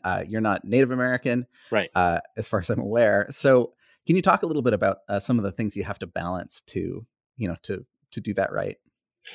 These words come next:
Speaker 2: Yeah. Well, so, uh, I think that the person who gave me the best piece of advice on this was, uh, was Lauren Ornelas from, uh, the Food Empowerment Project.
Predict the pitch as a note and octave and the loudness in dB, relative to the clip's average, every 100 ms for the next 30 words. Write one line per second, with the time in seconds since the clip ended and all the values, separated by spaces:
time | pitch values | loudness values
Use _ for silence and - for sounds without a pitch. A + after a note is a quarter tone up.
0 | - _ A3+ A3+ - _ _ - F#3+ E3 | -20 _ 0 0 -2 _ _ -8 -4 -2
1 | G#3 - - D#3 D3 B2 _ _ _ _ | -2 -4 -6 -4 -4 -8 _ _ _ _
2 | _ _ _ _ E3 A3 A#3+ D3 _ _ | _ _ _ _ -8 -4 -6 -6 _ _
3 | - D#3+ D3+ C#3 A#2+ A#2+ G2+ G#2+ - G#2+ | -10 -10 -8 -4 -4 -4 -6 -8 -8 -18
4 | G2 F#2 F#2 G2+ F2+ F2+ G2 E2+ F2+ F2 | -18 -14 -14 -14 -16 -14 -14 -10 -10 -10
5 | _ _ _ _ _ _ G#2+ F#2+ A2+ A#2 | _ _ _ _ _ _ -10 -6 -6 -6
6 | G2+ G2 G2+ F2 - - G#2 F#2 F2+ E2 | -8 -8 -10 -12 -16 -12 -10 -8 -8 -10
7 | - - G#2+ F#2 - F#2+ F2+ _ D2 D2 | -14 -10 -10 -10 -8 -8 -10 _ -20 -18
8 | - | -20